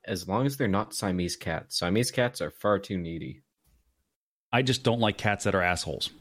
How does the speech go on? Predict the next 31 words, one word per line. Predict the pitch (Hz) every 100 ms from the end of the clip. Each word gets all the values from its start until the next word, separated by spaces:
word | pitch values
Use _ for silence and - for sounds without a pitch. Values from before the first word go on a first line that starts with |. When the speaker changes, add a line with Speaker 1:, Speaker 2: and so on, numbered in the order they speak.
| -
Speaker 2:
which | 110 107 -
I | 117
know | 117 120
cats | 107 123 120 - - _ _
typically | - 117 123 127 113 110
are, | 113 110 151 262 262 - 120 101
but | 120 107 - -
I | 113
mean, | 120 113 110
like, | 98 92 - - - 101
ultra | 98 - 95
asshole. | 90 80 - 73 - - - _ _ _ _ _ _ _ _
I, | 104
I | 104
Speaker 1:
It | 113
depends. | 170 - 113 117 85 82 - -
A |
lot | 110 131 196
of | 165
cats | - 117 120 -
can | - 120
be | 98
tell, | - 117 101 - -
told | - 110
by | 98 90
their | 85
breed, | 76 87 85
and, |
like, | 87 87 - _ - - -
the | 110
coloring | - 110 123 123 120